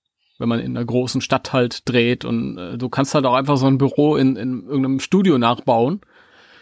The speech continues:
dann bist du halt billiger dran und da hast du deine, deine Aufnahmen, die in, in New York spielen und dann gibt's halt auch so Stockaufnahmen, die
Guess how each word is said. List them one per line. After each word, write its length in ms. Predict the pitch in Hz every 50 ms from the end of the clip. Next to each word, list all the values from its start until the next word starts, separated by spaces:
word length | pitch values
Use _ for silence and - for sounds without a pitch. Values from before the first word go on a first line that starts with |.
| _ _ _ _ _ _ _ _ _
dann 140 | - 127 123
bist 180 | 131 143 - -
du 40 | 139
halt 140 | 127 117
billiger 320 | - 151 160 170 139 120 107
dran 340 | 110 104 110 117 131 151 - _ _ _ _ _ _ _ _ _ _ _ _
und 540 | _ - 123 113 117 117 113 117 123 127 127 _ _ _ _ _ _ _ _ _ _ -
da 200 | 135 - 127 117
hast 180 | 139 - -
du 60 | 175
deine, 320 | 143 139 135 135 135 135 131
deine 360 | 135 131 127 131 127 131 -
Aufnahmen, 540 | - 139 151 - - 156 147 147 151 151 143
die 200 | 135 135 139 -
in, 200 | 127 127 131 -
in 340 | 123 139 147 139 143 147 151
New 100 | 143 143
York 320 | 139 135 139 156 - -
spielen 680 | - - - - 139 147 156 170 202 233 247 233 - -
und 340 | - 143 143 143 147 - _ _ _ _
dann 440 | - - 113 123 139 135 - -
gibt's 220 | - 135 120 - -
halt 100 | 139 127
auch 140 | - 131 123
so 100 | - 135
Stockaufnahmen, 1080 | 117 - - 156 151 - - - 123 123 123 - 139 123 110 110 110 113 113 110 107
die 460 | - 127 117 113 113 120 - 101 90